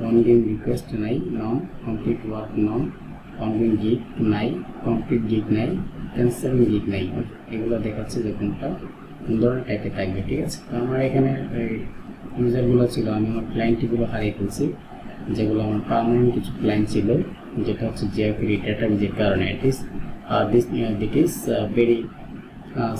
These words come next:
sad, uh, for every, uh, every seller or buyer। ওকে, তো এই ছিল বিষয় যে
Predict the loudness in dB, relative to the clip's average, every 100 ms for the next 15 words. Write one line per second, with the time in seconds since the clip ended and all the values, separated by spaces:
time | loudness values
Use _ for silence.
0 | 0 2 2 -2 -10 -8 -4 -2 -2 -4
1 | -10 -12 -12 -6 -4 -2 -2 2 4 4
2 | 2 -6 -16 -18 -18 -16 -16 -14 -12 -6
3 | -2 -2 -2 -4 -4 0 0 2 0 -2
4 | 0 0 0 -4 -8 -14 -14 -14 -16 -8
5 | -6 -2 -4 -6 -12 -12 -12 -8 -6 2
6 | 4 6 6 6 4 2 2 4 6 6